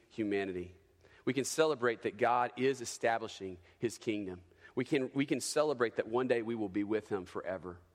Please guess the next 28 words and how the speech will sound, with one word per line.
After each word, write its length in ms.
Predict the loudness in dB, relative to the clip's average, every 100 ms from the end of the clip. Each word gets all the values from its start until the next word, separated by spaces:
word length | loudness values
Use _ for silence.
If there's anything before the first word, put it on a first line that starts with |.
| _ _ _ -12 -4
We 100 | -2
can 140 | -2
celebrate 680 | -2 2 2 2 -2 -4 -6 -14 -10 -4
that 220 | -4 0
God 320 | 2 2 0
is 160 | -6 -6
good, 300 | -4 -2 -6 -14 -20 -20 _ _ _ _ _ _ _ _
that 80 | -10
he 80 | -8
is 100 | -8
powerful, 580 | -8 -2 0 0 -2 -10
that 120 | -10
he 120 | -8
is 100 | -8 -4
awesome, 500 | -2 -2 -4 -10 -8
that 100 | -8
he 100 | -6
is 100 | -6
mighty. 280 | -4 -4 -4
We 100 | -6
can 140 | -8
celebrate 500 | -10 -8 -8 -8 -8 -8
that 160 | -10
today 300 | -10 -14 -14 -18 _ _ _ _ _ _ _
because 220 | -8 -8
of 60 | -6
the 80 | -6
resurrection. 560 | -6 -10 -16 -16 -20